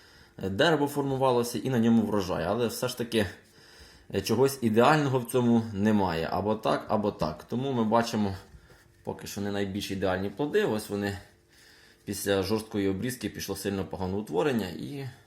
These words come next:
малий доступ сонця. Ось таке у нього має бути забарвлення. Ну що ж, давайте ось цей такий гарний плід скуштую. Це ранньозимовий сорт.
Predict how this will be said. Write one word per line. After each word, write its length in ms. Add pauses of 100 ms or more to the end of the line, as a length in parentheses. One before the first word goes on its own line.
(440)
малий 320
доступ 320
сонця. 480 (440)
Ось 120
таке 280
у 40
нього 220
має 160
бути 180
забарвлення. 420
Ну 60
що 160
ж, 80
давайте 360
ось 140
цей 100
такий 220
гарний 320
плід 320 (480)
скуштую. 580 (1120)
Це 160
ранньозимовий 680
сорт. 420